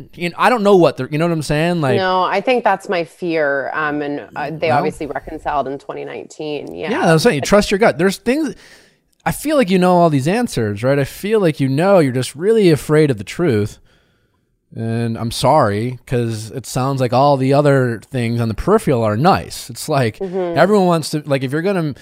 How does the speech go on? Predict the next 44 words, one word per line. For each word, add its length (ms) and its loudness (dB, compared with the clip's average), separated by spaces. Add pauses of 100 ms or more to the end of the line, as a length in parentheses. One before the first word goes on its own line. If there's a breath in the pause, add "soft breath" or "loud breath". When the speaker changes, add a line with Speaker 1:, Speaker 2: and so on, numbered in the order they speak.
(400 soft breath)
Speaker 1:
meet 240 -2
a, 240 -2 (100)
a, 320 -16
a, 340 -14
a 40 -12
guy 260 -2
with 180 -4
kids 300 0
and 80 -4
married, 360 0
you 100 -2
want 220 0
him 20 -2
to 60 -4
be 100 -2
a 60 -2
great 320 0
father 460 0
and 100 -4
a 20 -4
loving 380 0
dad, 140 2
and 100 -2
you 80 -2
wanna 120 -2
love 280 2
his 160 -2
kids, 400 2
and 120 -4
you 120 2
wanna 160 0
love 200 2
his 140 2
family, 400 -2
you 100 0
wanna 160 0
love 120 4
his 100 -4
friends, 240 -2
and 80 -2
that's 180 -2
all 140 4
great. 500 2
But 220 -4